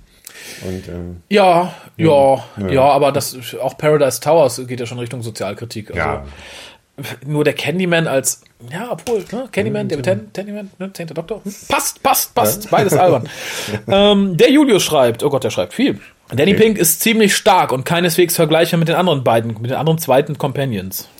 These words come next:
Speaker 1: Okay.
Speaker 2: Aha.
Speaker 1: Mit den anderen zwei Companions?
Speaker 2: Mit den an-, mit den anderen
Speaker 1: Mit, mit,
Speaker 2: zweiten
Speaker 1: mit beiden
Speaker 2: Companions.
Speaker 1: Claras, oder was? Ach so, mit, mit dem anderen Companion meiner wahrscheinlich, oder?
Speaker 2: Ich, wahrscheinlich. Mit dem zweiten Companion, dann ist das,
Speaker 1: Ja,
Speaker 2: ah, okay.
Speaker 1: okay.
Speaker 2: Ist ja der Name Clara nicht
Speaker 1: Ist
Speaker 2: mehr
Speaker 1: ja,
Speaker 2: eingefallen.
Speaker 1: ne?
Speaker 2: Hm, naja.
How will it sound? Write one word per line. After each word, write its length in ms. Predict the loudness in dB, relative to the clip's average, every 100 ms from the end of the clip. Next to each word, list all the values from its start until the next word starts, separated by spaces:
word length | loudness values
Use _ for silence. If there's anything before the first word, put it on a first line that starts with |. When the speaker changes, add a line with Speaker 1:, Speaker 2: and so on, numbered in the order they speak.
| -18
Speaker 1:
Okay. 320 | -10 -8 -6 -10 -16 -20 -20 -20 -20 -20 _ _ -4
Speaker 2:
Aha. 360 | -2 0 -2 -4 -14 -20 _ _ _ -6
Speaker 1:
Mit 120 | -6
den 60 | -6
anderen 200 | -4 -6
zwei 200 | -2 -4
Companions? 500 | -4 -12 -8 -8 -4
Speaker 2:
Mit 80 | -2
den 80 | 0
an-, 120 | 0
mit 100 | -2
den 60 | -2
anderen 240 | -2 0 0
Speaker 1:
Mit, 80 | 0
mit, 80 |
Speaker 2:
zweiten 140 | 2 2
Speaker 1:
mit 40 | 2
beiden 180 | 2 4
Speaker 2:
Companions. 280 | 2 2 2
Speaker 1:
Claras, 220 | 2 2
oder 160 | 0 0
was? 180 | -2 -4 -2
Ach 80 | 0
so, 80 | 2
mit, 200 | 2 2
mit 80 | 0
dem 100 | 2
anderen 200 | 0 0
Companion 440 | -4 -6 -6 -4
meiner 240 | -6 -6 -6
wahrscheinlich, 340 | -8 -10 -12
oder? 80 | -10
Speaker 2:
Ich, 200 | -10 -10
wahrscheinlich. 560 | -10 -6 -2 -2 -4 -4
Mit 80 | -6
dem 100 | -2
zweiten 380 | 0 0 0
Companion, 640 | -2 -2 0 0 2 2 2
dann 100 | 0
ist 120 | -4
das, 120 | -8 -8
Speaker 1:
Ja, 80 | -2
Speaker 2:
ah, 380 | 0 0 0
okay. 280 | -4 -6 -8 -12
Speaker 1:
okay. 380 | -14 -12 -10 -10 -10
Speaker 2:
Ist 140 | -6
ja 80 | -2
der 80 | -2
Name 200 | -2 -4
Clara 320 | -2 -2 -2
nicht 100 | -4
Speaker 1:
Ist 40 | -6
Speaker 2:
mehr 80 | -6
Speaker 1:
ja, 60 |
Speaker 2:
eingefallen. 440 | -6 -6 -6 -6 -10 _
Speaker 1:
ne? 80 | -4
Speaker 2:
Hm, 60 | 0
naja. 260 | 0 0